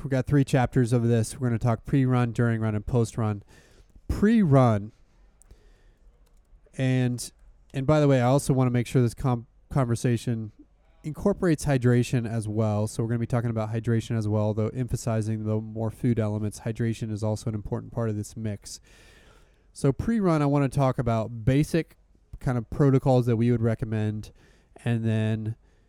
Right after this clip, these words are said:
also, I wanna talk a little bit about carbo loading on the back half, because I know people are gonna have questions about that. But from a standpoint of, of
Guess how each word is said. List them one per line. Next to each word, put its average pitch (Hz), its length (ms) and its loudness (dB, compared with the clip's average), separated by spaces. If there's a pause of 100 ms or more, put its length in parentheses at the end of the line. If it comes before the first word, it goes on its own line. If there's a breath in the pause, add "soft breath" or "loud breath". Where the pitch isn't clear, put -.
(220)
also, 110 680 2 (120)
I 131 40 -8
wanna 120 200 -2
talk 120 180 0
a 113 60 -2
little 113 180 0
bit 113 80 2
about 104 260 -4
carbo 110 320 0
loading 104 460 -2 (520)
on 117 120 -6
the 107 60 -4
back 107 300 -4
half, 101 260 -4 (260)
because 117 260 -2
I 107 60 0
know 107 180 0
people 107 320 -4
are 104 60 -4
gonna 104 160 -4
have 104 100 -6
questions 110 380 -6
about 101 260 -4
that. 104 240 -8 (560 soft breath)
But 117 240 2 (380)
from 135 220 -2
a 127 60 2
standpoint 165 520 0
of, 113 300 -2 (340)
of 123 180 -2